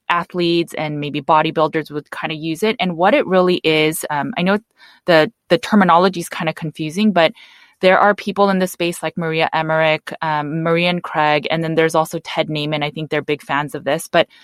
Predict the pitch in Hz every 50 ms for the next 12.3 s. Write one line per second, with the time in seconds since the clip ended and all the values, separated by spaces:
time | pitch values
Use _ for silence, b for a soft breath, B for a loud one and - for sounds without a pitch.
0 | b b b - 196 - 220 214 233 226 - 269 254 247 233 226 208 165 160 175
1 | 170 - - 175 170 170 170 165 165 170 - 160 170 - - 160 160 151 175 180
2 | - - 190 170 170 165 - - 160 156 151 151 151 - - 160 147 - 160 151
3 | 151 151 - b b b b b b b b b b b b - 170 165 160 156
4 | 147 139 165 180 170 170 - - 180 175 151 - 165 160 160 165 175 196 233 277
5 | 269 - - - 175 160 151 151 160 170 170 170 170 165 165 165 165 165 - -
6 | 160 160 165 165 160 165 165 160 143 165 165 165 165 160 - - - 165 160 170
7 | 170 165 165 156 131 - _ _ _ _ _ _ _ - - 214 214 - - 202
8 | 202 180 175 165 - - - 202 185 190 185 - - 190 170 160 156 139 139 -
9 | - 175 170 160 156 160 135 - 160 156 156 156 151 156 156 151 - - 160 160
10 | 160 151 151 151 147 151 151 - 165 151 151 156 160 - 156 151 151 - - 160
11 | - 170 165 165 151 147 143 147 143 143 147 147 120 - - 151 143 147 143 143
12 | 143 - - - -